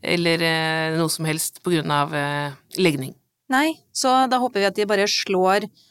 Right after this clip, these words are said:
Speaker 2: Polen og kanskje også Ungarn litt hardt i hodet
Speaker 1: Mm,
Speaker 2: med
Speaker 1: og
Speaker 2: denne
Speaker 1: Russland.
Speaker 2: deklarasjonen. Ja, Russland er jo
Speaker 1: Ja, de er
Speaker 2: medlem,
Speaker 1: ikke
Speaker 2: de er ikke
Speaker 1: med i
Speaker 2: medlem
Speaker 1: E U,
Speaker 2: i
Speaker 1: vi kan
Speaker 2: E U.
Speaker 1: slå dem for det.
Speaker 2: Jeg føler at de kan godt ta <laughs> litt sånn klaps, klaps der også, men, eh, i hvert fall sine egne medlemmer.
Speaker 1: Ja.
Speaker 2: Men har du an-, noe annet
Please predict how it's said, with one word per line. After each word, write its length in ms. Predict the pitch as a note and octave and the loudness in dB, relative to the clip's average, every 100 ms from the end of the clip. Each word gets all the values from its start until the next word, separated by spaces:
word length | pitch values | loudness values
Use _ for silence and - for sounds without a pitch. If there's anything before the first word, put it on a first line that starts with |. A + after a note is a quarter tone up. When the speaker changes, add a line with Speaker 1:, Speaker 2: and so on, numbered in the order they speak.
| _ - | _ -8
Speaker 2:
Polen 460 | G3+ E3+ F3 A3 | -2 0 2 0
og 80 | G#3 | 0
kanskje 280 | G3+ G3 F#3 | 0 0 -2
også 260 | F3 G3+ - | -2 -4 -4
Ungarn 380 | F#3+ F#3 G#3+ G3 | -4 0 0 -2
litt 160 | G3+ | -4
hardt 340 | - F#3+ - G#3+ | -4 -6 -6 -6
i 60 | |
hodet 420 | G#3 F#3 F3+ G#3+ | -2 -2 0 0
Speaker 1:
Mm, 40 | G3+ | 2
Speaker 2:
med 220 | F#3+ G3+ | 2 4
Speaker 1:
og 60 | G3 | 6
Speaker 2:
denne 80 | E3+ | 6
Speaker 1:
Russland. 200 | - A#3 | 2 0
Speaker 2:
deklarasjonen. 880 | A3+ A#3 A3+ A#3 - F3+ F#3 D4+ - - - C4 | -2 0 0 0 -2 -2 0 -2 -4 -14 -4 0
Ja, 60 | |
Russland 280 | C4+ C#4 C4 | 2 2 4
er 40 | |
jo 40 | A#3 | 4
Speaker 1:
Ja, 60 | |
de 60 | B3+ | 4
er 60 | A#3 | 4
Speaker 2:
medlem, 200 | A#3 A#3+ | 2 2
Speaker 1:
ikke 40 | |
Speaker 2:
de 80 | C#4 | 2
er 40 | |
ikke 120 | - B3+ | 2 2
Speaker 1:
med 100 | B3+ | 2
i 20 | |
Speaker 2:
medlem 60 | |
Speaker 1:
E 20 | C4 | 2
U, 0 | |
Speaker 2:
i 60 | |
Speaker 1:
vi 60 | A#3 | 4
kan 80 | C#4 | 4
Speaker 2:
E 40 | |
U. 40 | |
Speaker 1:
slå 100 | G3+ | 4
dem 100 | E3+ | 2
for 80 | F3+ | 0
det. 100 | C3+ - | -2 0
Speaker 2:
Jeg 100 | C4 | 0
føler 240 | D4 B3+ G#3+ | 2 2 2
at 60 | A3+ | 0
de 60 | |
kan 220 | B3 B3 A#3 | 0 0 -2
godt 280 | A#3+ - | -2 -4
ta 460 | - A3+ A3 A3+ A#3 | 2 4 6 6 4
<laughs> 20 | |
litt 320 | A#3+ A#3+ C4+ | 2 -2 -4
sånn 240 | - A3+ A3+ | -4 -4 -2
klaps, 340 | B3 - - | 0 0 -2
klaps 400 | - G#3+ - - - | -4 -4 -2 -4 2
der 160 | G3+ | 2
også, 260 | G3 A#3 A#3 | 2 0 0
men, 240 | A#3 A#3 | 2 2
eh, 360 | A#3 A3+ A3+ G#3+ | 2 4 2 2
i 40 | G#3+ | 0
hvert 180 | G3 | -4
fall 160 | - F#3+ | -4 -6
sine 140 | F#3+ G3+ | -2 -2
egne 140 | F#3 F#3 | 0 0
medlemmer. 340 | F3+ F3 F#3+ - | -2 -2 -6 -6
Speaker 1:
Ja. 100 | G3+ - _ _ _ - | -6 -6 _ _ _ 0
Speaker 2:
Men 80 | D4 | 4
har 120 | C#4+ | 6
du 60 | C4 | 6
an-, 320 | A3+ F#3+ G3+ | 4 2 0
noe 120 | G3+ | 4
annet 480 | F#3+ F3 A3 - | 6 4 2 -4